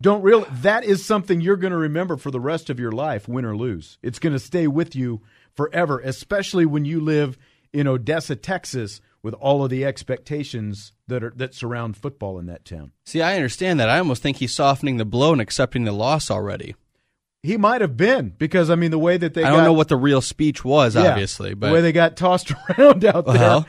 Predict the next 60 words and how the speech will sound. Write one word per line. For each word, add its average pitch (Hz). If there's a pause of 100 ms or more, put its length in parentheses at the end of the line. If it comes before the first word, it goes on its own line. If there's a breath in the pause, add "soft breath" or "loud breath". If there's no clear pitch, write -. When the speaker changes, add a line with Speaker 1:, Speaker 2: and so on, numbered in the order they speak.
Speaker 1:
in 175
Speaker 2:
sure. 226
Speaker 1:
the 143
first 180
half. 175 (460 soft breath)
Speaker 2:
But 131
that's 165
what 175
it 127
kinda 165
seemed 160
like 139
to 151
me. 165
He 151
was 131
almost 139
just 117
giving 139
the, 117
the 113
loss 131
away 117
and 117
saying 127
to 120
just 117 (680)
try 135
hard 131
and 113
do 127
your 127
best 120
'cause 113
this 123
will 123
be 127
what 120
you 117
remember 113
is 104 (260 soft breath)
how -
you 113
fought, 117 (320)
not 120
necessarily 123
expecting 123
them 107
to 104
come 120
back 110
and 113
be 110
in 107
a 101
position 113
where 110
they 101
almost 101
win. 107